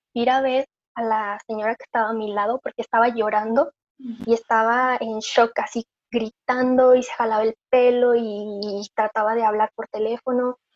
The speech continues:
Speaker 1: Y luego otra señora estaba ahí tratando de ayudarla y ha dicho, "Es que la acaban de operar, este,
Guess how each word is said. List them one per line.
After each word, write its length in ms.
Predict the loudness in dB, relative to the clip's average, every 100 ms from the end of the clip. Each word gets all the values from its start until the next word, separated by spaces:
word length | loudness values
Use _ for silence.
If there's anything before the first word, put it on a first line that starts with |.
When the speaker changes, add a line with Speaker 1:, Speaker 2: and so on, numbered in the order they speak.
| _ -8
Speaker 1:
Y 100 | 0
luego 440 | 0 2 0 2
otra 240 | 0 -2 -6
señora 360 | -4 -4 -4
estaba 240 | -4 -2 -2
ahí 120 | 0
tratando 380 | -2 -2 -2 -2
de 100 | 0
ayudarla 520 | 0 4 4 4 2
y 80 | 0
ha 40 |
dicho, 240 | -2 -4 -8
"Es 100 | -8 0
que 80 | 2
la 100 | 2
acaban 320 | -2 -2 0
de 60 | 0
operar, 380 | 0 2 2 2
este, 480 | -4 -6 _ -10